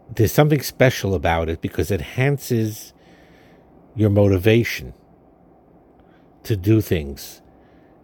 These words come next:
for, purely for that person, because the other person is not knowing about it.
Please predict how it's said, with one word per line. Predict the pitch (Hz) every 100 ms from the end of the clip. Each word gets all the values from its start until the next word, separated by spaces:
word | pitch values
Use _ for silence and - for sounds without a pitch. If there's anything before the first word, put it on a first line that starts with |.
| _ _ - -
for, | - - 120 104 95 - - _ _ _ - -
purely | - 123 127 123 104
for | 85 101
that | 90 95 -
person, | - 95 - 87 90 - _ _ _ _ _ _ 113
because | - 107
the | 113 104
other | 110 95
person | - 117 - 92
is | 80
not | 95 98 95
knowing | 95 95 76
about | 71 69 -
it. | -